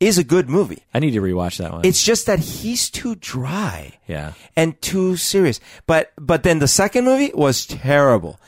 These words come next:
Speaker 2: Yeah.
Speaker 1: That's the one where it's against the drug cartel in Colombia.
Speaker 2: Oh.
Speaker 1: And the, the, the truck, the semi goes on, it's, it does, like, the little wheelie on the sides. It's
Speaker 2: Yeah.
Speaker 1: really bad.
Speaker 2: When I was a kid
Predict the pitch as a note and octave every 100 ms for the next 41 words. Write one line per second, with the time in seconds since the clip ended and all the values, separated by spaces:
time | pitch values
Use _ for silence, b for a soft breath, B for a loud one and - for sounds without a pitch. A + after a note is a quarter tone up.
0 | b - D3 D3 F3+ D#3+ D#3 D3 C3 C3+
1 | - B2 B2 A#2 G#2+ A#2+ A2+ C3+ B2+ C3
2 | B2+ A2+ G#2+ G#2 G#2 C3 D3 b F#2 E2+
3 | E2 b b - C#3+ C3+ B2+ C3 C3+ C#3
4 | A#2+ B2+ - D#3+ D3 - C3+ - C#3+ C3+
5 | C#3 C3+ D3 C3+ C#3+ C3 - C3+ B2 A#2
6 | C3+ A#2 A#2+ - A#2 A2+ G#2+ A#2+ A#2+ B2+
7 | C3 C3+ - C3 B2+ B2+ - G#2 C3 A#2+
8 | G2 F2+ B B B B D3 D#3+ F#3 D#3
9 | - D#3 C3 A#2 G2+